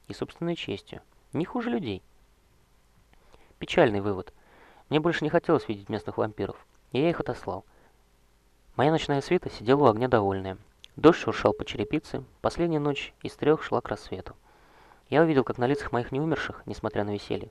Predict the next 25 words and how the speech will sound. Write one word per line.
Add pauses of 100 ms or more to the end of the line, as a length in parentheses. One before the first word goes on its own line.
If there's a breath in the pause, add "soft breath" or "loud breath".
появляются
утренние
тени, (340 soft breath)
и
отпустил
их
спать. (1300 soft breath)
Магдала
задремала
на
моих
коленях. (640 soft breath)
У
меня
перехватывало
дыхание
от
нежности. (560 soft breath)
Я
думал,
как
мы
вместе
уедем
домой.